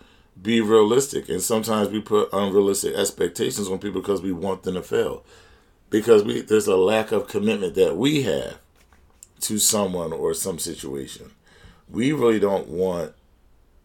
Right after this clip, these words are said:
that, uh, we don't really want the responsibility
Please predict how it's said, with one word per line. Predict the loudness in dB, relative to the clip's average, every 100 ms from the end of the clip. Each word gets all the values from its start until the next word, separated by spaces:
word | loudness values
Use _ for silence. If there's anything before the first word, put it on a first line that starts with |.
| -6
that, | -2 0 0 -4
uh, | -6 -6 -6 -10 -16 -20 -20 -20 -18 -20 -20 _ -18 -2
we | 0
don't | 2 2
really | 2 2 -2
want | -4 -4 -4 -4 -8 -12 _ _ _ _ _ _ _ _ _ _ _ _
the | -6 -4
responsibility | -4 -4 -4 -4 -6 -4 0 2 2 -2 -8